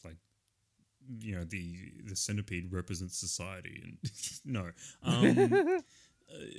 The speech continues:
Speaker 1: you know, like, to, like, yeah, it could have been propaganda used to paint, uh, the current, the then current ruler in a positive light and,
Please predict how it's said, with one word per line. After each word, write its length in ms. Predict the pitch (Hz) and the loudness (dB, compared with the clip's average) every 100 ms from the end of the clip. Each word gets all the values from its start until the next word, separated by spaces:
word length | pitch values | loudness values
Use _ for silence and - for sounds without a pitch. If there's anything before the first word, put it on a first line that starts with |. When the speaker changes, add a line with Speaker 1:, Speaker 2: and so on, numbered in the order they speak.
| - | -14
Speaker 1:
you 480 | - 135 - 131 113 | -10 -8 -4 0 2
know, 300 | 104 90 90 | 2 0 -2
like, 200 | 95 104 | -6 -8
to, 420 | - 101 98 104 - | -4 -2 -2 -4 -8
like, 140 | 113 104 | -8 -6
yeah, 140 | 104 | -6
it 140 | 85 | -6
could 120 | 104 113 | -4 -4
have 80 | |
been 460 | 101 98 90 87 - - - | 0 0 -2 -6 -10 -18 -14
propaganda 540 | - 87 85 82 85 | -12 -8 -8 -8 -6
used 260 | 82 82 - | -8 -8 -8
to 60 | 98 | -10
paint, 400 | - 87 85 90 _ _ _ - | -10 -8 -8 -12 _ _ _ -14
uh, 480 | 101 95 98 98 95 | -10 -8 -8 -8 -10
the 60 | |
current, 440 | 87 - 90 90 - - _ - | -10 -10 -10 -10 -14 -20 _ -6
the 100 | 92 | -4
then 180 | 87 85 | -2 -4
current 300 | 95 90 - | -6 -8 -6
ruler 320 | 90 87 82 90 | -6 -4 -6 -8
in 120 | 95 | -10
a 20 | |
positive 460 | 80 87 82 85 85 | -10 -10 -8 -8 -8
light 380 | 85 82 85 101 - _ 98 | -8 -8 -10 -14 -20 _ -8
and, 500 | 92 87 87 85 | -8 -6 -8 -6